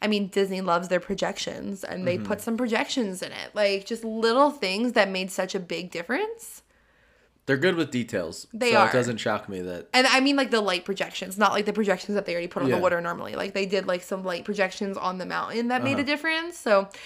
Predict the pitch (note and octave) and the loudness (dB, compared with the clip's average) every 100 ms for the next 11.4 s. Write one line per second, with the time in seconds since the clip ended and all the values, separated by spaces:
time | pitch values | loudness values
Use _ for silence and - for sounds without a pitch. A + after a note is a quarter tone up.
0 | - - B3 B3+ B3 A#3+ B3+ C#4 B3+ B3+ | -14 2 2 2 0 6 6 6 4 4
1 | B3+ B3 B3 A#3+ - - - C4 B3+ - | 4 6 4 0 -8 -4 0 2 2 6
2 | G3+ G#3+ - C4 B3+ B3+ B3+ A#3+ C4+ C4+ | 6 6 2 2 8 8 8 8 6 8
3 | A3+ G3 F3+ - F#3 F#3+ D4+ C#4+ G#3+ G3 | 4 2 -2 0 2 2 2 2 4 2
4 | F#3+ F3 F3 E3+ F#3 - A3+ D#4 - - | 0 0 0 -2 -4 2 2 2 -2 -10
5 | C#2 G2 B2 C#3 G3+ G#3 A3 G#3 B3+ B3+ | -10 -8 -4 0 2 2 0 -2 -4 -4
6 | - C#4 D#4 E4 D#4+ C4+ - - G#3 - | -2 2 4 2 2 2 2 4 4 2
7 | - - - - - - - - - - | -8 -8 -10 -10 -12 -14 -20 -20 -20 -20
8 | - G#3+ G3 F#3+ - _ _ _ _ _ | 0 2 4 2 -6 _ _ _ _ _
9 | _ - - - A#3 A3 - - - - | _ -20 -20 -12 -10 -8 -10 -12 -10 -8
10 | - A3 B3+ A#3+ A#3+ C4+ D4 D4+ D4 B3 | -6 -2 4 4 4 2 4 6 8 8
11 | A3+ A3 G#3+ | 8 8 8